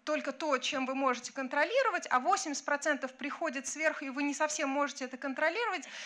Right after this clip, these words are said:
каким образом вы можете выстраивать свою собственную стратегию развития, когда вы не совсем, э, используете вот эти, м, ресурсы и не мо-, не, не, не совсем можете ими управлять?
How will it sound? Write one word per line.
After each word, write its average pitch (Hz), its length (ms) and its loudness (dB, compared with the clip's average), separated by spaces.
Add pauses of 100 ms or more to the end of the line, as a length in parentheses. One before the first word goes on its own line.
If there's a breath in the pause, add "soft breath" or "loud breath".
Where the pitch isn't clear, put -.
каким 359 300 0
образом 339 420 2
вы 302 100 -4
можете 302 400 0
выстраивать 294 560 2
свою 277 200 -8
собственную 277 640 -2
стратегию 277 600 -2
развития, 285 680 -4
когда 247 340 0
вы 302 100 -6
не 277 100 -4
совсем, 302 500 -4 (320 loud breath)
э, 226 540 -6
используете 262 760 -8
вот 226 240 -12
эти, 247 440 -8 (320 loud breath)
м, 233 120 -10 (140)
ресурсы 320 440 -4
и 277 60 -4
не 262 80 -6
мо-, 277 280 -4
не, 277 220 0
не, 277 220 0
не 269 140 -2
совсем 285 360 -2
можете 277 380 0
ими 269 160 -2
управлять? 262 640 -4